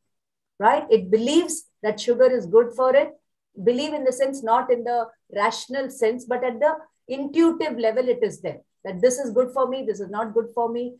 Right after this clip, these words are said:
So at the intuitive level, the faith or the vision, here faith, here it means the vision of sugar, and all. It, it does not know actually what sugar is, but it has some vision of sugar, so that darshan is there.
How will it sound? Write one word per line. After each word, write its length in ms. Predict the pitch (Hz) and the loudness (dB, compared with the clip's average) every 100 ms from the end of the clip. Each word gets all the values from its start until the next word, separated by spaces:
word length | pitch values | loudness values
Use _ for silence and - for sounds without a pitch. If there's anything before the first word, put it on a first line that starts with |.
| _ | _
So 160 | - 254 | -6 0
at 180 | 233 240 | 2 4
the 100 | 269 254 | 2 2
intuitive 580 | 269 277 320 320 320 294 | -4 -2 0 0 -2 -2
level, 320 | 254 247 277 | 0 0 0
the 280 | 233 214 214 _ _ - | 0 -2 -4 _ _ -4
faith 360 | 254 254 262 254 | 4 6 6 2
or 200 | 214 214 | -2 -2
the 80 | 175 | -6
vision, 600 | 240 277 - 269 - - _ _ - | -6 -6 -2 -2 -2 -12 _ _ 2
here 200 | 247 - | 2 2
faith, 380 | - 254 254 | 2 2 4
here 180 | 247 240 | 0 2
it 180 | 233 220 | 0 -2
means 240 | 233 247 | -8 -4
the 80 | 233 | -2
vision 520 | 180 226 - 185 143 - _ _ 226 | -2 -2 -4 -6 -6 -18 _ _ 0
of 260 | 226 - _ | 0 -2 _
sugar, 540 | - 254 220 233 233 - _ _ | -4 0 4 4 2 -2 _ _
and 140 | 208 208 | -6 -2
all. 140 | 226 | -2
It, 160 | 240 - | -2 -4
it 180 | 269 226 | -2 2
does 180 | 269 | 2
not 240 | 254 311 302 | 2 0 0
know 120 | 277 | -4
actually 480 | 233 226 - 277 277 | -4 -6 -8 -10 -8
what 260 | 220 226 - | -6 -6 -4
sugar 300 | - 220 226 | -4 0 0
is, 240 | 170 147 _ _ - | -2 -8 _ _ -4
but 120 | 226 | -4
it 120 | 262 | 0
has 280 | 240 269 277 | 2 2 2
some 320 | 277 302 294 | 2 2 2
vision 360 | 196 240 262 240 | -2 -2 -2 -2
of 180 | 208 - | -4 -6
sugar, 460 | 214 185 190 185 - _ | -8 -6 -6 -6 -12 _
so 140 | - 233 | 0 2
that 200 | 240 185 | 2 2
darshan 440 | 208 202 233 208 | 0 -2 -6 -6
is 140 | 165 151 | -8 -12
there. 140 | 143 | -18